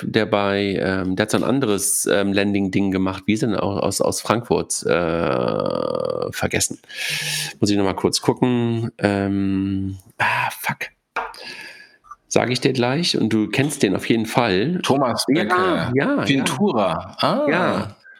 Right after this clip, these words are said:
Speaker 1: genau.
Speaker 2: Ah.
Speaker 1: Der ist schon länger auch schon bei der, bei der I N G und der übernimmt jetzt die Geschäftsführung, ähm, von Lendico sozusagen im I-N-G-Umfeld.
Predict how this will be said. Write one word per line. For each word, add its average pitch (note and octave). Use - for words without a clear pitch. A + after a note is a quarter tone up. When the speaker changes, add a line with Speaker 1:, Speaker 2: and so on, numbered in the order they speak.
Speaker 1:
genau. B2+
Speaker 2:
Ah. F2+
Speaker 1:
Der A2+
ist A2+
schon A#2+
länger B2+
auch C#3
schon C3+
bei A#2+
der, A2+
bei A2
der G#2+
I -
N G#2
G A#2
und A2
der A2+
übernimmt G#2+
jetzt -
die G2+
Geschäftsführung, F#2+
ähm, F2+
von F#2+
Lendico F#2+
sozusagen -
im -
I-N-G-Umfeld. -